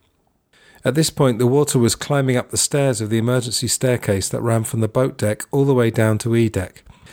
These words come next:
Some passengers lost their nerve trying to climb into the boats, some shrieking hysterically, and some losing their footing and falling into the boats. A shortage of trained seamen made the confusion worse,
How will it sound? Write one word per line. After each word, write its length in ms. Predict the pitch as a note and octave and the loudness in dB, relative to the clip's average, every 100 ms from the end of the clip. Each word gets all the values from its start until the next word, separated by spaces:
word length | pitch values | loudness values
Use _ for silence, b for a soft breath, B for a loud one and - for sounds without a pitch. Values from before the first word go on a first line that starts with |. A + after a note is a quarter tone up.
| B B | B B
Some 240 | - D3+ | 0 0
passengers 500 | D3+ C#3+ C3+ A2+ G#2+ | 2 2 2 0 2
lost 240 | B2+ A#2 B2 | 0 2 0
their 120 | A2 | 2
nerve 380 | C3 B2 G#2 - | 2 2 0 -2
trying 300 | - G#2+ G#2 | -2 -2 -2
to 80 | |
climb 320 | - A#2 A2 G#2+ | -4 0 2 0
into 180 | G2 | 0
the 80 | G#2+ | -4
boats, 460 | G2+ A2+ B2 - - b b b b - | 2 2 2 -6 -14 b b b b -2
some 240 | - B2+ | 0 2
shrieking 560 | - - D3 C#3 B2+ G#2+ | 0 0 0 0 0 0
hysterically, 800 | G#2+ - C3 A#2+ - G#2+ G2 - B B B - | -2 0 2 2 0 -2 -2 -4 B B B -8
and 160 | G#2 | -4
some 240 | - B2 A#2+ | 0 2 4
losing 380 | A#2+ A2+ A2+ A2 | 2 2 0 0
their 120 | G#2+ | -2
footing 480 | - C#3 A#2 G#2+ B2+ | 0 -2 0 -2 -4
and 200 | A#2 - | -8 -4
falling 340 | C3 A#2+ A2+ | 0 2 4
into 240 | A#2+ - | 2 0
the 100 | G#2 | -2
boats. 420 | F#2+ F#2+ A#2+ - - _ B B B B B B - | -2 -4 -6 -12 -16 _ B B B B B B -4
A 40 | |
shortage 460 | - D#3+ D3 C#3+ B2+ | 0 0 0 0 -2
of 100 | A#2 | -2
trained 360 | - B2+ A#2+ | 0 2 2
seamen 540 | - D3 C#3 A2+ G#2+ G#2 b _ | 0 2 2 2 -2 -8 b _
made 200 | B2 A2+ | 0 0
the 60 | - | -2
confusion 560 | A#2 - C3 A2+ G#2+ | -6 0 0 0 -2
worse, 420 | G#2+ G#2+ G2 - | 2 2 0 -4